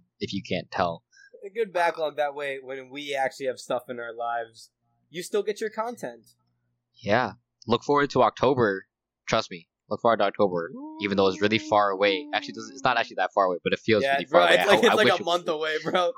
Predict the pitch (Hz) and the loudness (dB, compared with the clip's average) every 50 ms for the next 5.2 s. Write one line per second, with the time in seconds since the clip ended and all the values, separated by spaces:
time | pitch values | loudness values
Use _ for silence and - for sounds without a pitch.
0 | - - - 110 110 101 92 113 123 131 - - 131 131 127 110 107 104 92 92 | -6 -2 0 0 0 2 2 2 2 2 2 2 0 0 0 0 -2 -2 0 -2
1 | 101 87 92 90 - - 92 87 85 82 80 82 85 80 80 - - - 226 214 | -2 -2 -2 -4 -2 2 2 4 2 2 0 -4 -6 -8 -10 -10 -6 -4 -2 -2
2 | 151 - - _ _ _ _ _ _ _ _ _ - 165 185 185 156 139 120 135 | -2 -4 -6 _ _ _ _ _ _ _ _ _ 0 2 2 4 2 2 0 -6
3 | 156 180 196 190 170 143 - - 135 131 127 135 147 156 160 156 151 147 - - | -8 -4 -2 -2 -2 -2 -4 -6 -6 -4 -2 0 0 0 2 2 0 0 0 -4
4 | 147 139 127 131 127 131 127 117 110 113 117 _ _ _ _ _ - 123 135 - | -8 -10 -12 -10 -6 -4 -4 -4 -4 -8 -14 _ _ _ _ _ -20 -20 -10 -4
5 | 147 135 120 110 | -2 -2 -2 -2